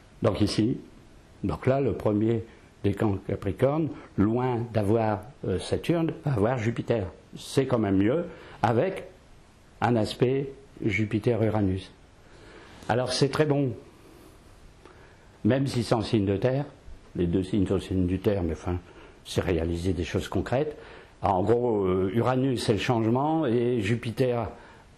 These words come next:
c'est l'opportunité. Donc, en gros, il va se produire des circonstances de changement, et Jupiter les met en œuvre. Donc, c'est très bon.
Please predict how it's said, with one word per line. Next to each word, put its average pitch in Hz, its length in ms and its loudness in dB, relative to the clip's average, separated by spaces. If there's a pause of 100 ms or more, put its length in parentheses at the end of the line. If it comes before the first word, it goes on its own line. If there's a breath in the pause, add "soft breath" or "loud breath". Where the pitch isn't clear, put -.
(520)
c'est - 260 0
l'opportunité. 110 800 0 (960 loud breath)
Donc, 101 200 2
en 127 100 4
gros, 110 480 2
il 90 100 -2
va 101 160 2
se - 160 -10
produire 120 540 0
des 110 100 2
circonstances 107 580 0
de 104 100 2
changement, 101 640 2 (200 loud breath)
et 117 240 0 (380)
Jupiter 104 500 0
les 107 100 2
met 104 120 4
en 101 180 2
œuvre. 92 260 0 (1000 loud breath)
Donc, 156 240 2
c'est 156 100 2
très 147 160 0
bon. 139 280 0